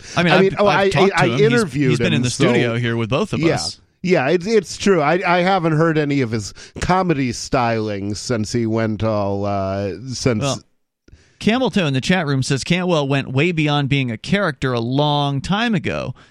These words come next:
Speaker 1: Well, he still has claimed recently to be playing a character. I've heard him
Speaker 2: Yeah.
Speaker 1: say that within the last four or five months
Speaker 2: Yeah.
Speaker 1: in an interview of some
Speaker 2: And,
Speaker 1: sort.
Speaker 2: and that's true,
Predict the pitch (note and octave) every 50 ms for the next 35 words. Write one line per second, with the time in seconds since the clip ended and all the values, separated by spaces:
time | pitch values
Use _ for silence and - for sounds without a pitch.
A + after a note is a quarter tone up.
0 | _ _ _ _ _ _ _ - F3+ G#3 G3+ - - - D#3+ A3+ B3 A#3 - -
1 | - - C#4 E4 F4+ F4 C4 C4+ B3+ B3+ A#3 - - - B3+ B3+ D4 D#4+ D#4 C#4
2 | A#3 F#3+ G3 F#3+ A#3 E4+ F#4 - - G3+ C#3 - - G#2+ G2 A2 B2 D3 F3 -
3 | _ _ _ _ _ _ - - A3+ A3+ F#3 A3+ A#3+ A#3+ - - F#3 D#3 D3+ D3+
4 | D3+ D#3+ F3 F#3 - - - B3 C4 C4 G#3 - - - E2 G#2+ C#3 C#3+ C3+ -
5 | - - A3 A#3 C4+ C#4+ B3 A#3 B3 B3+ A#3+ A3+ - - - A3+ A#3 B3+ B3+ G#3
6 | F3+ D#3 D3 C#3+ F2 G2 B2+ D#3 E3 C#3+ F3 G#3 A#3 B3 B3 A3+ G#3+ G3+ G3+ G3+
7 | G#3 G#3 G#3 G3+ - - - - - - F#3 G3+ G#3+ A3 G#3 G3 E3+ - F#3+ F3
8 | F3 F3+ E3 C3+ B2+ B2+ C3+ F3 F3+ A2+ - - - - - - - _ _ -
9 | E3 - - - - - C3 C3+ B2+ A#2+ C3 D3+ F3 F3+ D3 A#2 A2+ G2 - -
10 | - - - G#3+ A#3 A#3 A3 G#3+ - - - - G#3 G#3+ A3 G#3+ G#3 G#3 B3 B3
11 | B3 B3+ - - - - - - A#3 A#3 B3 B3 A#3 A3+ G#3+ G#3 G3+ G3 F#3